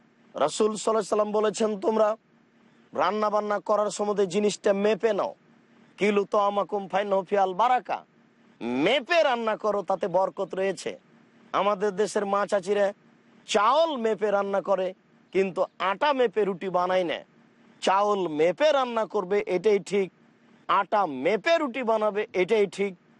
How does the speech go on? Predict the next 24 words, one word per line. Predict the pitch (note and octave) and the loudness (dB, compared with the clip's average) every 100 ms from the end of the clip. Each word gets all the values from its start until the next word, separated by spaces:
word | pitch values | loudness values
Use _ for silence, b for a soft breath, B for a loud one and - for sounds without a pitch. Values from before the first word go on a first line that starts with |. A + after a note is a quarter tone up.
| _ | _
এতে | F#3+ G3+ | -2 0
বরকত | F3 F#3+ E3+ F#3+ F3 | 0 0 0 -6 -4
রয়েছে। | F#3 F#3 - G2+ - A#2 | -2 -2 -4 -8 -6 -2
রাসূল | E3+ F#3 G#3+ | -2 0 -4
সাল্লাল্লাহু | F#3+ A3 G#3+ G#3+ G#3+ | -2 -4 -2 0 2
আলাইহি | G#3+ G#3+ | 2 -2
সাল্লাম | A3 G#3+ G#3+ | -4 -2 0
বলেন, | A3 A3 A3 A#3 _ _ _ _ _ - | 0 0 -2 -8 _ _ _ _ _ -4
যে | G3 A3 G3+ | 2 2 2
খাদ্য | - G#3 F3+ G#3 | -2 -4 -2 -2
মানুষ | G#3 G#3 F#3 F#3 | -2 -2 -6 -2
মুখে | G#3 G3 G#3 | -2 0 0
গ্রহণ | G#3 G3+ G3+ | 2 0 0
করছে, | G3+ - G#3 G#3 - _ _ _ _ - | -6 -4 -2 -2 -4 _ _ _ _ 0
তার | G3 | 2
উপরে | G#3+ F#3 G#3 G3+ G3+ - | 0 0 0 0 0 0
আলহামদুলিল্লাহ | G3 F#3+ G3 G#3 G3+ G3 F#3+ | 0 0 -4 -4 -6 -2 -2
বলবে, | G3 F#3+ D3+ - _ _ _ _ - | -2 -6 -8 -12 _ _ _ _ -2
আলহামদুলিল্লাহ | E3 G3 G#3 G#3 G3 F#3+ G3 | 0 0 -2 -2 -4 0 0
বলেই | F#3+ G3+ G3+ G3+ G#3+ _ _ _ - | 0 2 2 0 -6 _ _ _ -6
খাদ্য | F3 F#3+ E3+ F3+ | -4 -4 -4 -2
গ্রহণ | F#3+ F3+ F#3+ F3+ | 0 0 -2 -2
করতে | F#3+ - F#3 | -6 0 0
হবে, | F3+ D#3 G2+ | 2 -2 -6